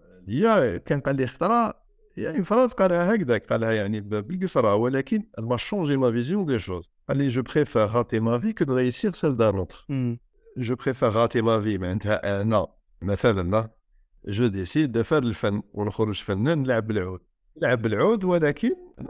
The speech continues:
Speaker 1: نجحتش فيها، يعني سمعوني كيما يقولوا هنا في الحكومه، درت، آه، ان سبيكتاكل و دو،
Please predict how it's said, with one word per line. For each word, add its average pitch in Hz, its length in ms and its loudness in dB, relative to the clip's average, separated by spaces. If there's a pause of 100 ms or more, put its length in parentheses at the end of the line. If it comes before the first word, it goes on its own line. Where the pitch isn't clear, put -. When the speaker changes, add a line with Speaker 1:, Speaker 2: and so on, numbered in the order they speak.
Speaker 1:
نجحتش - 280 -8
فيها، 104 260 2
يعني 120 500 2
سمعوني 113 480 0
كيما 104 240 -2
يقولوا 98 300 -2
هنا 101 100 0
في - 80 -10
الحكومه، 107 640 0
درت، 110 420 -2
آه، 101 520 2
ان 101 60 0
سبيكتاكل - 560 -2
و 90 140 -2
دو، 226 280 -2